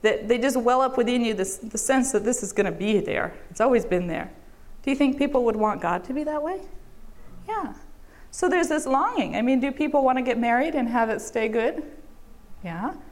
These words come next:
Do people wanna buy a car and have it run for a long time? Yeah.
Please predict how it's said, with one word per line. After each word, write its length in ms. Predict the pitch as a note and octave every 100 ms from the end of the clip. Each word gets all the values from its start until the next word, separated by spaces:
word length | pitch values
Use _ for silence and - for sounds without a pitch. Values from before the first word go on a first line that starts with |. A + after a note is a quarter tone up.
| -
Do 80 | -
people 280 | C4 C#4 A#3+
wanna 200 | A#3+ A#3
buy 240 | G#3+ G#3+
a 40 | G3+
car 300 | - G#3 B3+
and 100 | A3+
have 160 | G3
it 100 | G3
run 200 | F#3+ G#3
for 120 | A#3
a 40 | B3
long 220 | B3+ C4
time? 340 | C4 B3+ D4 D4 - - -
Yeah. 400 | E3 D3 F3+ C#4+